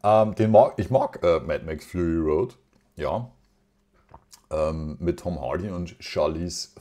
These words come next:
Theron. Ich mag, äh, Tom Hardy sowieso total gerne. Deswegen, ähm, ich find den cool. Und ich muss ganz ehrlich sagen, ich freue mich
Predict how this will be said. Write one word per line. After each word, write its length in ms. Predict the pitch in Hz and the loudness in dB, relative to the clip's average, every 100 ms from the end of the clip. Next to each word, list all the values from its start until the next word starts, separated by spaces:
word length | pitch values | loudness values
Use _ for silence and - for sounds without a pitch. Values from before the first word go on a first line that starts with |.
| - | -10
Theron. 520 | - 67 82 104 123 | -4 -2 -2 -4 -6
Ich 100 | 80 | -6
mag, 380 | 78 85 - - 85 | -4 -4 -6 -10 -2
äh, 400 | 82 80 78 - 73 | 0 2 0 -2 -8
Tom 260 | - 71 - | -14 -14 -14
Hardy 260 | - 78 | -12 -12
sowieso 480 | 69 71 65 71 71 _ | -12 -14 -14 -14 -14 _
total 280 | 73 - 67 | -16 -10 -10
gerne. 320 | 67 67 76 - - - - | -8 -10 -10 -14 -20 -20 -6
Deswegen, 540 | 82 - 87 85 80 - | -4 -2 0 0 -2 -6
ähm, 520 | 76 76 76 76 64 _ _ _ _ - | -4 -4 -6 -10 -14 _ _ _ _ -18
ich 120 | 76 | -16
find 200 | - 92 - | -10 -10 -8
den 140 | 78 - | -12 -8
cool. 260 | 85 85 - _ - - _ | -4 -4 -6 _ -20 -20 _
Und 300 | 110 123 127 | 2 2 2
ich 80 | 120 | 0
muss 180 | 156 175 | 0 0
ganz 180 | 143 131 | -2 -2
ehrlich 200 | 107 120 | -2 0
sagen, 240 | 143 139 | -2 -4
ich 160 | 113 107 | -6 -6
freue 640 | - 95 92 85 90 120 | -4 0 2 4 4 4
mich 340 | 151 147 127 | 2 -8 -10